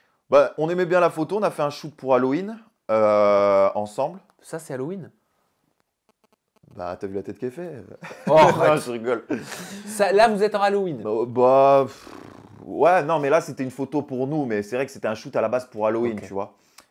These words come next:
Speaker 1: Et, euh, et non, et je me suis dit, bah, avec ma petite légende et tout, ça fera jaser un peu. Après, tu connais les réseaux sociaux. Et, euh, et je me suis dit, elle est sortie de la villa, peut-être que les gens vont croire que, euh, c'est marrant. Voilà,
Speaker 2: Ah,
Speaker 1: c'est
Speaker 2: mais
Speaker 1: tout.
Speaker 2: c'est dingue, ça. Dis donc, t'as l'honnêteté de, de, de déblatérer tout ça comme ça, de dire, « Bah ouais, j'ai posté la photo pour que les gens pensent qu'on était en couple. »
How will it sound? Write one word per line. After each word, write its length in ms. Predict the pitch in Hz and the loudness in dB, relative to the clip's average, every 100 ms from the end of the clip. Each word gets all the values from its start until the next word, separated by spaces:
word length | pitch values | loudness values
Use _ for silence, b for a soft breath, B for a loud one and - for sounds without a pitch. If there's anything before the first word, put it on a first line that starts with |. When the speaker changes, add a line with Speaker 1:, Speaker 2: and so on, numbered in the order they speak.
| - | -4
Speaker 1:
Et, 120 | 98 | 2
euh, 240 | 98 95 - | 4 2 0
et 100 | 110 | -4
non, 180 | 143 208 | -4 -6
et 60 | |
je 80 | 135 | -6
me 60 | 123 | -10
suis 180 | - 117 | -12 -16
dit, 180 | 120 147 | -12 -4
bah, 120 | 117 | -2
avec 180 | 107 107 | -2 -6
ma 100 | 104 | -10
petite 220 | - - | -10 -12
légende 360 | 104 101 120 | -10 -8 -8
et 80 | 104 | -10
tout, 140 | 92 113 | -14 -12
ça 140 | 95 | -12
fera 160 | - 90 | -12 -14
jaser 240 | 92 87 | -12 -12
un 120 | 90 | -14
peu. 280 | 87 101 107 | -14 -10 -10
Après, 180 | - 92 | -10 -14
tu 100 | - | -18
connais 200 | 92 90 | -16 -14
les 80 | 90 | -14
réseaux 220 | 90 90 | -16 -18
sociaux. 500 | 90 90 104 110 107 | -20 -18 -12 -8 -8
Et, 80 | 87 | -8
euh, 80 | 76 - b b b b b | -10 -14 b b b b b
et 60 | 98 | -12
je 80 | 101 | -10
me 40 | |
suis 200 | 101 107 | -10 -12
dit, 340 | 101 120 127 | -12 -4 2
elle 220 | 123 107 104 | 2 2 0
est 60 | |
sortie 400 | 101 107 - - | -4 -6 -8 -10
de 40 | 101 | -6
la 80 | |
villa, 240 | 101 104 120 | -4 0 -2
peut-être 160 | 117 92 | -2 -12
que 80 | |
les 140 | 101 98 | -12 -8
gens 140 | 104 | -8
vont 140 | 101 101 | -8 -10
croire 420 | - 113 107 - | -2 0 0 -4
que, 140 | - | -10
euh, 600 | 113 120 123 113 95 92 | -6 -4 -2 -2 -4 -8
c'est 200 | 87 - | -12 -14
marrant. 440 | 92 104 117 117 107 _ _ | -6 -6 -6 -12 _ _ _
Voilà, 220 | - - | -20 -20
Speaker 2:
Ah, 20 | 104 | -20
Speaker 1:
c'est 120 | - | -20
Speaker 2:
mais 60 | - | -20
Speaker 1:
tout. 60 | |
Speaker 2:
c'est 200 | - 92 | -20 -16
dingue, 220 | 92 190 | -14 -14
ça. 120 | - 113 | -14 -16
Dis 120 | 110 | -14
donc, 140 | 147 | -12
t'as 100 | 151 | -10
l'honnêteté 480 | 101 151 151 156 185 | -8 -8 -10 -12 -12
de, 280 | 156 123 104 | -10 -12 -12
de, 200 | 101 98 | -14 -16
de 220 | 95 104 | -16 -16
déblatérer 720 | 95 95 143 160 156 147 165 | -16 -12 -10 -10 -10 -14 -14
tout 140 | 156 | -16
ça 140 | 143 147 | -16 -14
comme 200 | 139 131 | -14 -12
ça, 140 | 170 | -12
de 100 | 165 | -12
dire, « 160 | 120 127 | -10 -8
Bah 60 | 117 | -6
ouais, 120 | 147 | -8
j'ai 100 | 151 | -10
posté 260 | 139 123 | -14 -14
la 80 | 127 | -14
photo 200 | - 104 | -14 -16
pour 140 | 151 139 | -14 -14
que 60 | |
les 60 | 117 | -12
gens 120 | 110 | -14
pensent 200 | 117 123 | -14 -18
qu'on 140 | - 117 | -16 -18
était 140 | 104 | -16
en 100 | 117 | -18
couple. » 300 | 113 110 - | -18 -20 -20